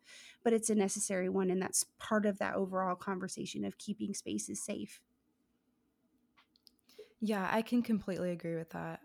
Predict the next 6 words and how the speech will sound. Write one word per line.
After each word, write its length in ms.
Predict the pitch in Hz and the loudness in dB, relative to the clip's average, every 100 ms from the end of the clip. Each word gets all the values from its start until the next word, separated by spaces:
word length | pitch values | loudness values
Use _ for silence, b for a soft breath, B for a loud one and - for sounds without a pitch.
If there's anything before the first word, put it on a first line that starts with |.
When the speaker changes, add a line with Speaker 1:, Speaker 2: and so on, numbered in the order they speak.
| - | -10
Speaker 2:
Um, 600 | 165 165 160 160 160 165 - - | -10 -8 -8 -6 -8 -10 -14 -10
I've 220 | 175 170 | -4 -4
definitely 400 | 165 170 - 175 | -2 -4 -4 -4
seen 400 | 170 - 165 160 | -4 -4 -4 -4
situations 760 | 165 - - 165 160 - 165 160 | -6 -8 -8 -4 -4 -4 -4 -4
where 500 | 160 156 160 170 170 | -4 -6 -6 -8 -10